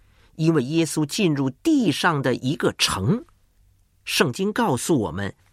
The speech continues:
耶稣坚定地面向耶路撒冷。耶稣进入地上的一个城，并为那城哭泣。你还记得吗？耶稣说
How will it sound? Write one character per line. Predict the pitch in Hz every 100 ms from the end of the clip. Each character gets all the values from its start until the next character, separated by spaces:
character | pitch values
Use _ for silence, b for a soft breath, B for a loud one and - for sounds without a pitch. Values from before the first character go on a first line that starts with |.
| _ _ _ -
耶 | 156 156
稣 | - 147
坚 | 143 - 302 302
定 | 285 202
地 | 156 127
面 | - 254 302 208 123
向 | - 214 127
耶 | 156 190
路 | 190
撒 | 180 - 139
冷。 | 95 73 - _ _ _ _ _ _ _ _
耶 | 151 175 170
稣 | - 151
进 | - 240 180
入 | 156 151
地 | 143 294 247 147
上 | - 165 135
的 | 127
一 | 120 175
个 | 135
城， | - - 104 104 175 - _ _ _ _
并 | 185 156
为 | 151 147
那 | 151 135
城 | - 107 139
哭 | - - 247
泣。 | - - 254 - - _ _ _ _ _ _
你 | 98
还 | 98
记 | 117 185
得 | 147
吗？ | 135 143 - _ _ _ _ -
耶 | 135 135
稣 | - 123
说 | - 123 120